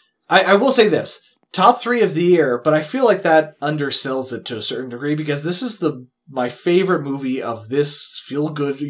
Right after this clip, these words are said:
family drama genre that I have seen in many, many years.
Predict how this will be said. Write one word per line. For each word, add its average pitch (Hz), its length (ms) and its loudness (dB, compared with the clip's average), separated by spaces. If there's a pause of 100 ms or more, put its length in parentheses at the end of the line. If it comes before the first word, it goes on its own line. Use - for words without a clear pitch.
(200)
family 139 680 -8
drama 131 440 -6
genre 117 640 -6
that 120 120 -6
I 120 160 -2
have 123 160 -4
seen 123 320 -4
in 117 400 -12
many, 135 340 -4
many 113 220 -8
years. 98 760 -10